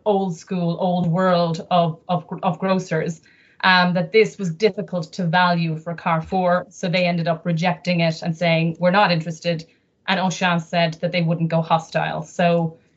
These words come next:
it sort of ended this, this, um, this situation. But this was obviously not the first time we've seen Carrefour being a target. Uh, back in January, Canadian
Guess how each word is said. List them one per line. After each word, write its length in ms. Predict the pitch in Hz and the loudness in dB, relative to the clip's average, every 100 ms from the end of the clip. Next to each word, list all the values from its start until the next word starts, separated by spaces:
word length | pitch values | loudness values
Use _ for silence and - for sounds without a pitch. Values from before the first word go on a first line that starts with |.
| - | -8
it 140 | 180 | -2
sort 100 | 208 | 0
of 100 | 175 - | -2 0
ended 460 | 202 202 175 175 - | 2 4 2 0 -4
this, 340 | 185 165 - _ | -6 -6 -6 _
this, 360 | 175 165 - - | -6 -6 -8 -4
um, 500 | 180 165 165 165 160 | 0 2 2 2 0
this 180 | 160 175 | -2 -4
situation. 800 | 190 175 180 180 160 175 156 160 - _ - | -4 -4 2 2 2 -4 -8 -8 -12 _ 2
But 260 | 196 196 | 2 2
this 320 | 202 202 247 247 | -6 -4 -4 0
was 100 | 226 | 2
obviously 320 | 226 214 196 | 2 2 0
not 220 | 196 180 | -2 -2
the 80 | 170 | -8
first 400 | - 190 170 - | -2 -2 -2 0
time 240 | 180 175 | 2 4
we've 120 | 165 | 2
seen 200 | 165 165 | -2 -4
Carrefour 380 | 160 165 - 180 | -2 -2 0 0
being 200 | 160 160 | 0 0
a 60 | 156 | -2
target. 580 | - 220 214 220 208 - _ _ _ _ | 2 4 4 2 -2 -8 _ _ _ _
Uh, 220 | 185 175 | 0 2
back 240 | 165 196 208 | 2 0 0
in 100 | 190 | -2
January, 680 | 175 180 180 180 175 185 - | 0 0 0 -2 -2 -4 -6
Canadian 640 | 190 180 165 170 170 160 | -2 0 2 0 0 -2